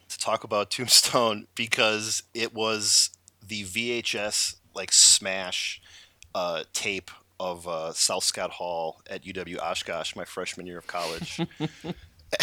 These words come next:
Speaker 1: And we watched it a lot, and I loved it. And then, uh,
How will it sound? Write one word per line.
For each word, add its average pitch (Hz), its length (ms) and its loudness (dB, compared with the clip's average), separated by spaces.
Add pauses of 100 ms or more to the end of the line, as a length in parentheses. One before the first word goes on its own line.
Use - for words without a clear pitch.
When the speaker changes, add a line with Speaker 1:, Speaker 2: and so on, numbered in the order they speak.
(100)
Speaker 1:
And 117 480 8 (400)
we 123 120 -2
watched 120 420 4
it 117 40 -4
a 104 40 2
lot, 92 680 -2
and 104 80 -12
I 92 60 -2
loved 95 340 -2
it. 104 140 0 (1400)
And 101 180 -2
then, 107 400 2 (100)
uh, 95 380 0